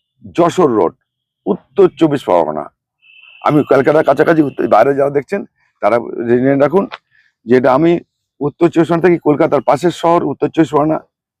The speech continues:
কলকাতার পাশের শহর উত্তর চব্বিশ পরগনা, তার জেলা শহর হচ্ছে বারাসাত। সেই বারাসাত থেকে চার কিলোমিটার দূরে মেইন রোডে, যশোর রোডের উপর, যশোর রোড বলতে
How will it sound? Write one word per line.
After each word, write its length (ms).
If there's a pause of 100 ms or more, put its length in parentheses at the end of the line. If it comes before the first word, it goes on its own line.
(100)
কলকাতার 420
পাশের 260
শহর 220
উত্তর 160
চব্বিশ 140
পরগনা, 160 (380)
তার 180
জেলা 280
শহর 260
হচ্ছে 220
বারাসাত। 460 (440)
সেই 200
বারাসাত 320
থেকে 160 (120)
চার 140
কিলোমিটার 360
দূরে 160
মেইন 240
রোডে, 280
যশোর 260
রোডের 280
উপর, 120 (360)
যশোর 320
রোড 140
বলতে 180